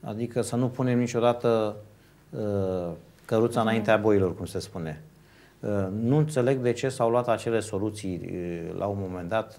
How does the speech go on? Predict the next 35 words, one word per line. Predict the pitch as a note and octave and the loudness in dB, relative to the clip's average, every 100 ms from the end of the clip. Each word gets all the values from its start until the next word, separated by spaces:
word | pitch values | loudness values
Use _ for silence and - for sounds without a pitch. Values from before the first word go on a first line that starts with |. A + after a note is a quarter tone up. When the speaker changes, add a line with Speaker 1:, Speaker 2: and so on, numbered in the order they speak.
| G2+ | -8
Speaker 1:
tehnice | - A#2 B2+ A#2+ B2+ B2 | -4 -2 -2 -4 -4 -4
și | A2+ - A#2 | -4 -4 0
iată | A#2+ A#2+ A#2 | 0 0 -2
că | G#2 A2+ A2 G#2 | -2 -2 -2 0
a | G2+ | 2
apărut | G2 G#2 G#2+ | 2 0 -2
și | - | -2
acest | G2+ G#2 G2 | -4 -4 -4
efect. | G2+ G#2+ F#2 - - - - - - - | -4 -2 -4 -10 -20 -20 -20 -20 -20 -4
E | A#2+ | 0
adevărat | A#2+ B2 C#3+ D3+ | 2 4 2 2
că | |
și | C#3 D3+ | -2 0
pe | D3+ | 0
fondul, | C3+ - C3 A#2 G#2+ G2 F#2 G#2 | 0 2 4 4 4 2 0 -4
uh, | G2+ G2 F#2+ F#2+ F2+ F2+ F2 - - - - A#2 | -4 -2 0 0 -2 -6 -10 -18 -20 -20 -16 -12
uh, | A2 G2+ G2 G2+ | -8 -6 -6 -2
neimplicării | A#2+ A#2 - G#2+ G#2+ B2 | 0 0 0 -2 2 2
unor | G2 G2 G2 | 2 0 -2
instituții, | F#2+ F#2+ - G2 A#2 A2 G2+ F2+ - - - _ - - - - - - - - | -2 -4 -6 -8 -6 -6 -6 -8 -10 -16 -20 _ -20 -20 -20 -20 -20 -18 -18 -8
cum | B2 | -6
sunt | A2 A2+ | -4 0
Apele | B2 A#2+ G#2 | 0 2 2
Române | G2 F#2+ G#2 F2 D#2+ - - - - - | 2 0 0 -4 -6 -12 -20 -20 -20 -20
sau | - - D#3 | -6 0 4
alte | D3 C#3 | 4 2
instituții | A#2 G2+ G2+ G2+ A2 G#2 | -2 -2 -6 -8 -2 0
ale | F#2 | 0
statului | - G#2 G2+ F#2+ | -2 -2 -2 -2
român | F#2 G2 | 0 -2
care | F#2 F#2 F2+ | -4 -4 -4
țin | - G#2+ G2 | -6 -6 -4
direct | F2+ G2+ G#2+ | -2 -2 0
de | |
guvern, | F#2 F#2 F2+ F#2 | -2 -2 -4 -6